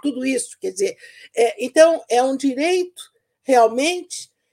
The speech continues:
de alguém não ficar só, sem apoio, sem nada.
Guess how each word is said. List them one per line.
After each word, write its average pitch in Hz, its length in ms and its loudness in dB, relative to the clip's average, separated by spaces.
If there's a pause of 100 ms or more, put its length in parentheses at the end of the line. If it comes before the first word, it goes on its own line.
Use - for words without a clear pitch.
(140)
de 208 100 0
alguém 269 420 0
não 311 180 -4
ficar 240 500 -2
só, - 520 4 (560)
sem 311 400 0
apoio, 269 840 0
sem 240 300 2
nada. 165 400 -10